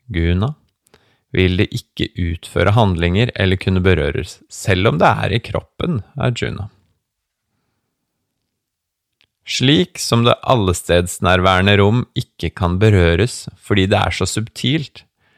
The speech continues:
slik blir heller ikke selve, som er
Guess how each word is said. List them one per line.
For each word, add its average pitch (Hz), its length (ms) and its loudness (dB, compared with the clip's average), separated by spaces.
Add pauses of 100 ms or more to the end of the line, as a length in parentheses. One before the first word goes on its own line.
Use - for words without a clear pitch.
(160)
slik 120 600 -2
blir 92 320 0
heller 92 360 -2
ikke 95 240 -4
selve, 82 480 -4 (960)
som 98 320 -4
er 90 240 0